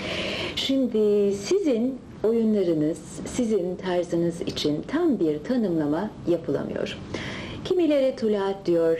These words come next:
kimisi orta oyunu diyor, kimisi bulvar tiyatrosu diyor.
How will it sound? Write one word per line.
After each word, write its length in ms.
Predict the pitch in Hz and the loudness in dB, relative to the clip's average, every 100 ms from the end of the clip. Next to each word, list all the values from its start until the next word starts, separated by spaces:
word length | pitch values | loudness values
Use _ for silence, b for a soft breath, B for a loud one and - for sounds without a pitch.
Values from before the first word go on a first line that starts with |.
| - | 0
kimisi 480 | 190 175 175 170 165 | -4 -4 -2 0 2
orta 360 | 156 151 - | 0 -4 -2
oyunu 320 | 156 151 147 | 0 2 0
diyor, 320 | 156 151 151 156 | 0 2 0 -2
kimisi 600 | - 170 160 - 165 147 | -2 -2 -2 -2 0 0
bulvar 400 | 151 160 165 160 | 0 0 -4 -2
tiyatrosu 560 | 156 143 151 - 147 | -4 -4 -6 -4 -2
diyor. 440 | 143 143 160 - | 0 0 -2 -6